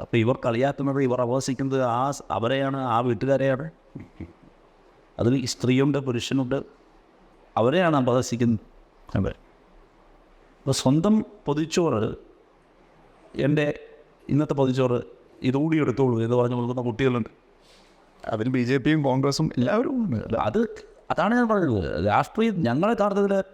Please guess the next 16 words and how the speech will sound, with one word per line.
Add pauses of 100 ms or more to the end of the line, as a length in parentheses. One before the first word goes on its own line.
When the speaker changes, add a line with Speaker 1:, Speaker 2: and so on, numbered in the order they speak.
(360)
Speaker 1:
ഈ
ക്യാമ്പയിൻ
എടുക്കുമ്പോൾ (540)
ഡി
വൈ
എഫ്
ഐക്കാരുടെ
വീടുകളിൽ
മാത്രം
എന്നൊരു
സമീപനം
ഞാൻ
നോക്കില്ല. (1300)
എല്ലാവരുടെയും
വീടുകളിൽ
പോകാറുണ്ട്,